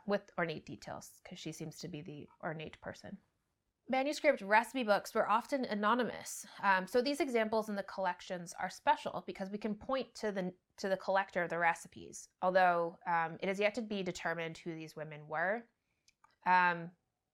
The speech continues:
because while they provided their names, they have not indicated any biographical data. So, um, for example, where they lived, who they were married to, et cetera, or who their father was even.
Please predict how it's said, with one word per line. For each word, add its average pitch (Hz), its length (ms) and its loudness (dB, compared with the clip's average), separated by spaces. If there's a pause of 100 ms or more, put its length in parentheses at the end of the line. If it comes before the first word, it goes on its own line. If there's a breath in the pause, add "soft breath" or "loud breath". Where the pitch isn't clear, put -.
(200)
because 214 280 -2
while 214 240 12
they 214 160 4
provided 190 600 4
their 175 140 4
names, 185 440 -2
they 190 300 -4 (260)
have 214 200 0
not 294 200 0
indicated 202 500 0
any 175 160 -4
biographical 160 760 0
data. 247 440 2
So, 170 500 -2 (500 soft breath)
um, 170 340 6
for 180 140 -2
example, 165 640 -2
where 160 120 -4
they 151 140 -6
lived, 180 560 -2 (120)
who 175 120 -10
they 147 100 -8
were 143 120 -8
married 156 400 0
to, 151 460 -6
et 170 100 -18
cetera, 147 440 -2 (840)
or - 220 0
who 180 80 0
their 151 140 2
father 139 340 2
was 143 260 -8
even. 156 300 -6